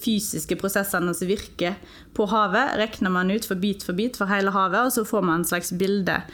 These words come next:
på, eh, hvordan den storstilte sirkulasjonen ser ut, på hvordan temperaturen er, på hvordan salt er, og hvordan det vannet beveger seg. Og da, eh, bruker vi, eh, observasjoner,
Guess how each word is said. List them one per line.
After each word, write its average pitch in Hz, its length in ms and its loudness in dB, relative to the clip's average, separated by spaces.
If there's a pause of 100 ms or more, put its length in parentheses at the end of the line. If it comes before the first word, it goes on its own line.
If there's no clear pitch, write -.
(280)
på, 185 180 4
eh, 175 260 4
hvordan 170 440 2
den 165 100 2
storstilte 165 800 -2
sirkulasjonen 156 1040 0
ser 160 360 0
ut, 156 100 -6
på 185 100 -4
hvordan 160 480 0
temperaturen 196 800 0
er, 208 160 0
på 190 140 -6
hvordan 160 280 0
salt 185 440 -2
er, 208 180 -2 (380)
og 202 100 0
hvordan 190 300 2
det 180 100 0
vannet 170 380 -2
beveger 170 440 0
seg. - 240 -4 (1080)
Og 185 100 0
da, 240 160 4 (360)
eh, 202 120 -2
bruker 233 320 2
vi, 190 200 4
eh, 180 280 2
observasjoner, 214 1080 0